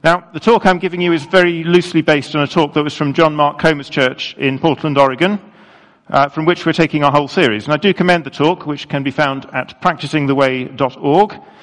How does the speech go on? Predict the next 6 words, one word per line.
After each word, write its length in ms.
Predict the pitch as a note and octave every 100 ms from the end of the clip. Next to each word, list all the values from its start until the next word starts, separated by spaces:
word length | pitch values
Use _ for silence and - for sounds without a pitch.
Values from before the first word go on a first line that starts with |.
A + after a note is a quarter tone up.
| - - -
Um, 240 | D#3 E3+ - - _
that 180 | F#3 A#3
talk, 340 | - G3+ F#3 - F#3 - G3+
the 160 | F3
talk 320 | E3+ A#3+ B3+ G#3
we're 460 | G3+ G3 E3+ -